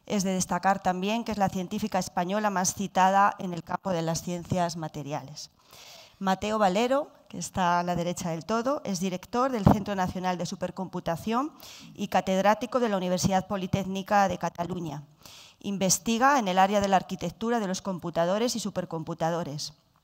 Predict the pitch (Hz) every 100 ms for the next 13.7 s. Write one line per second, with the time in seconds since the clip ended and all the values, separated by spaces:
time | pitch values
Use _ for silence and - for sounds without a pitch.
0 | _ _ _ - 214 208 214 202 190 180
1 | 180 190 226 277 277 185 180 180 208 -
2 | 185 208 202 226 254 277 - - - -
3 | - 185 180 214 196 180 180 180 180 185
4 | 175 170 170 160 160 165 170 202 269 -
5 | 180 170 165 175 175 175 - 175 180 202
6 | - 233 247 - - - - - 196 190
7 | 165 - 202 233 277 160 - 202 175 165
8 | 160 214 240 - - - - - 202 196
9 | 208 196 - 196 190 185 175 170 180 175
10 | 190 233 262 190 185 170 190 196 175 190
11 | 180 175 165 170 165 - 190 175 165 165
12 | 170 208 262 294 208 165 160 180 165 170
13 | 165 180 202 240 - 240 254